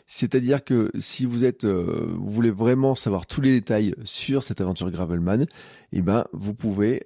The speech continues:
chercher dans votre application de podcast ou regarder dans les notes, mais sinon vous cherchez dans votre application de podcast, là vous êtes en train d'écouter, euh, cet épisode-là tout de suite,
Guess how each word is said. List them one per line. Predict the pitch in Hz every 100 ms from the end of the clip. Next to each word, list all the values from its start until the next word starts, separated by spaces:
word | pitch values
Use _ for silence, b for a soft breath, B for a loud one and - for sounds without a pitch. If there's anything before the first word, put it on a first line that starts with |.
| -
chercher | - 107 - 104
dans | 120
votre | 98 -
application | - 87 87 87
de | 85
podcast | 90 - 101 -
ou | 95 85
regarder | 85 85
dans | 82
les | 82
notes, | 113 -
mais | 92
sinon | 82 87 101
vous | 92
cherchez | 82 -
dans | 95
votre | 82 -
application | - 90 -
de | 80
podcast, | 87 - 151 -
là |
vous | 85
êtes | 87
en | 82
train | - 78
d'écouter, | 95 104 101 - 113 B B B B -
euh, | 87 87 87 90 87 -
cet | 85 - -
épisode-là | - 87 80 107
tout | -
de |
suite, | - 139 -